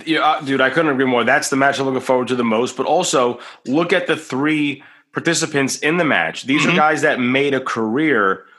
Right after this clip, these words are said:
Speaker 1: like, Jeff Hardy made a career out of a ladder match, out of, out of this kind of gimmick match.
Speaker 2: Yep.
Speaker 1: A J Styles, look at what he's done back in T N A and Impact in his ladder matches. Sami Zayn, known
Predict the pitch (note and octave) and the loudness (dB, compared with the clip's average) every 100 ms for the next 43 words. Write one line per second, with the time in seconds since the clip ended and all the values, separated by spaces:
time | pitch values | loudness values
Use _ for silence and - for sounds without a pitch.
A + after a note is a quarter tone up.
0 | _ C#3 B2 F#3 F#3 F3+ F3 D#3 C3 - | _ -2 2 0 2 0 2 0 0 -2
1 | A#2+ A#2+ C3 D3+ - B2 B2 A#2 G#2+ A2 | -2 0 2 2 0 2 2 2 2 2
2 | A2 F#2 D#2+ D#2+ F#2+ A2+ G2+ - A2+ A2+ | 2 0 -2 -2 -2 0 -2 -4 -2 0
3 | G#2+ C3 B2+ C3+ A#2+ G#2+ A#2 G#2+ G2+ F2+ | 0 -2 0 0 0 0 -2 -2 0 0
4 | F2 - _ - - - - D3 F3 F3+ | -2 -6 _ -20 -20 -20 -4 -2 0 0
5 | F3 - E3+ D#3 A#2 G2+ G#2 C#3 E3+ D#3+ | 0 0 2 4 2 0 -2 -2 -2 0
6 | D3+ C3 C#3 A2 C3+ C#3+ B2+ A#2+ A#2+ A2 | 0 0 -2 2 2 2 2 0 0 -4
7 | - C3 A#2 A#2+ A#2 A2 A2+ B2+ A#2 A2 | -2 -2 0 0 0 0 -2 -2 0 2
8 | G#2+ - C3+ C3+ A#2 B2+ C3 G#2+ A2+ A#2 | 0 -4 -2 -2 0 -2 -2 0 0 0
9 | G2+ F#2 F2 F#2 E2+ - - - - F3+ | 0 0 -2 -4 -6 -8 -14 -10 -4 0
10 | F#3+ G#3 D#3 D#3+ F#3 A#2+ F#2 - _ - | 0 0 0 0 0 0 -4 -8 _ -6
11 | A#2+ D3+ E3 A#2 F#2 | 0 2 2 0 -4